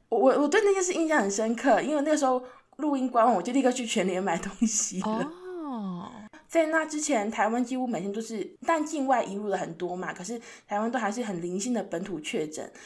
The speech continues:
Speaker 1: 然后那一天大家看到一八零，就第一次看到三位数的数字，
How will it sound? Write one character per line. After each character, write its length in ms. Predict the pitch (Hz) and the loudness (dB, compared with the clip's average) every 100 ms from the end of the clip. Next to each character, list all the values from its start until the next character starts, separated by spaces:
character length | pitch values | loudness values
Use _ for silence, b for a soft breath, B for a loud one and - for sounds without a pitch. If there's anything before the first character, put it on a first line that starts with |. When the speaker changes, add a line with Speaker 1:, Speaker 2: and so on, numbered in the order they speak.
| B | B
Speaker 1:
然 120 | 202 220 | -6 0
后 100 | 277 | 0
那 160 | 277 | 0
一 40 | 277 | 0
天 180 | 277 | 0
大 80 | 262 | 2
家 80 | 240 | 2
看 100 | 254 | 2
到 100 | 226 - | -2 -4
一 160 | 220 | -6
八 320 | 220 208 196 | -2 0 0
零， 220 | 202 196 220 | 0 -2 -4
就 100 | 226 | -2
第 140 | 247 | -2
一 60 | 240 | -2
次 80 | |
看 100 | 240 | -2
到 100 | 226 | 0
三 260 | 214 214 208 | -2 -2 -2
位 100 | 208 | -2
数 180 | 190 220 | -4 -4
的 140 | 175 | -4
数 240 | - 220 180 | -4 -6 -6
字， 260 | - 170 | -6 -10